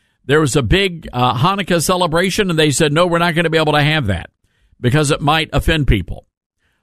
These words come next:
Well, offend people? Who, who would it offend? The Muslims. Okay. Well, all right.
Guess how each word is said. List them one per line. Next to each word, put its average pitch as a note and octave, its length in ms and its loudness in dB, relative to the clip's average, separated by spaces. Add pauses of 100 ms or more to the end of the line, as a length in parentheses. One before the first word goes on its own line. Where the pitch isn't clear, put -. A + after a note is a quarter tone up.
(100)
Well, - 200 -10
offend G#3 360 0
people? A2+ 360 -2
Who, E3+ 260 -2
who C3+ 180 -2
would G3+ 100 0
it F#3+ 120 0
offend? G#3 480 -4 (840)
The - 120 -4
Muslims. - 680 -4 (260)
Okay. F3+ 260 -4 (720)
Well, B2+ 340 0 (140)
all A#2+ 180 0
right. C3 280 -4